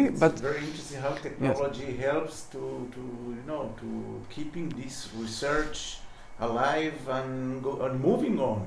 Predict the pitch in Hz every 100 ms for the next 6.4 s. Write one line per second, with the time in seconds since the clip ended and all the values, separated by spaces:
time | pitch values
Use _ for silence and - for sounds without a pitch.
0 | - - 151 101 110 104 - 180 180 104
1 | 101 107 - 165 160 - 113 110 104 156
2 | 170 123 - - - 139 151 156 175 143
3 | 147 - 156 160 147 160 156 151 - 220
4 | 160 139 - - - - - - 123 135
5 | 175 196 180 175 170 160 131 113 110 104
6 | - 123 131